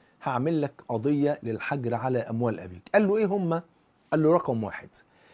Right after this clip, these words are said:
عايز صورة لوالدك وهو يرقد بوالدتك إلى المستشفى عند ولادتك فرحاً بك"، عايز صورة لوالدك وهو بيجري بوالدتك عشان يوديها المستشفى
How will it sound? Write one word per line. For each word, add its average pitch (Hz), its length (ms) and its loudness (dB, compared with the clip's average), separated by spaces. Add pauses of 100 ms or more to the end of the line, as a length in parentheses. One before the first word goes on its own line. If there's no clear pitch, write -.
(200)
عايز 202 280 4
صورة 190 540 0
لوالدك 151 680 0
وهو 135 340 0
يرقد 139 600 0 (280)
بوالدتك 123 1040 0
إلى 165 160 2
المستشفى 131 720 -4
عند 143 380 -2
ولادتك 135 880 0 (340)
فرحاً 139 500 -2
بك"، - 240 -20 (400)
عايز 107 180 -4
صورة 135 320 0
لوالدك 175 440 2 (340)
وهو 139 400 2
بيجري 139 520 0 (160)
بوالدتك 127 680 2
عشان 127 300 -4
يوديها 131 420 2
المستشفى 220 680 -2